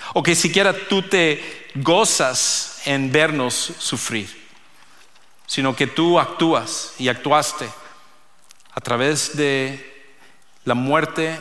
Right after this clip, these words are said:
del único que fue justo e inocente, que fue tu Hijo Jesús hace dos mil años. Y con ello comprobaste que nuestro dolor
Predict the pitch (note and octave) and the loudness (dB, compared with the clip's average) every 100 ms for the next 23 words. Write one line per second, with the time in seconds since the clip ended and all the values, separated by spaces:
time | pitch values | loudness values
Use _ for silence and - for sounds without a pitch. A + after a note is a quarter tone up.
0 | - B2+ C3 C#3 D#3 F3 D#3+ E3 - B2 | -8 -2 0 0 0 0 -2 -6 -6 -8
1 | - C3 B2 A#2 A#2 - - - - F3 | -4 -2 -2 -4 -12 -20 -18 -10 0 0
2 | - - D#3+ D#3+ - C#3 B2+ A#2+ - - | 2 0 -2 -4 -4 -4 -2 -2 -4 -2
3 | C#3 B2+ A#2 G#2 - - - - - - | -4 -4 -8 -10 -16 -20 -20 -20 -20 -16
4 | - A#2+ - A#2 B2+ C3 - B2+ - G2+ | -8 -6 -2 -2 -2 -2 -6 -4 -6 -6
5 | - A2 - G#2 - G#2+ G#2 G2 G2+ - | -8 -6 -6 -6 -8 -8 -8 -10 -12 -18
6 | - - - - - - - - - - | -18 -20 -20 -20 -20 -20 -20 -20 -20 -20
7 | - - - A2 B2 C3+ D3 D3+ C#3 B2 | -20 -12 -6 -2 0 2 0 -2 -4 -4
8 | B2 A#2 A2+ - G#2 - - - - - | 0 0 0 -6 -12 -16 -20 -20 -20 -20
9 | - - - - - - - B2 A#2+ A#2+ | -20 -20 -20 -20 -20 -20 -6 -2 0 0
10 | A#2+ - - - - - - B2+ C#3+ D#3 | -4 -10 -20 -20 -20 -20 -12 0 2 2
11 | - C#3 C#3 B2 A#2 A2+ | 0 0 0 0 -2 -4